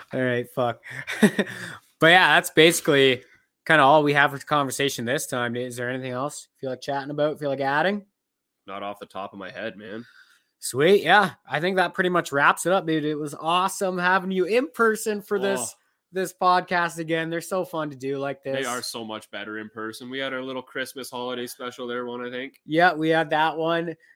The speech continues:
Speaker 1: And then, uh, we coulda had two, but someone caught covid and, uh, couldn't go around them, eh?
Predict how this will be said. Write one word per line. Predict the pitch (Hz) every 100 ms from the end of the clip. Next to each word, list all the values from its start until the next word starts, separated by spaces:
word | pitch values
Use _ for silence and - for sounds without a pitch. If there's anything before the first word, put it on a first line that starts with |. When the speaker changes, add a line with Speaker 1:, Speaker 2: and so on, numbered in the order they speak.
| _
Speaker 1:
And | 143 147 151
then, | 143 143 143
uh, | 143 139 139 135 131
we | 123 135
coulda | - 165 165
had | 151 143 -
two, | 131 135 160 165 _ _ _ _ _
but | 120 117
someone | 151 139 135
caught | 131 143 135 -
covid | 135 127 135 151 156 160 _ _
and, | 127 127 127 123
uh, | 120 123 127
couldn't | - 175
go | 185 185
around | 190 190 202 190
them, | 127
eh? | 139 196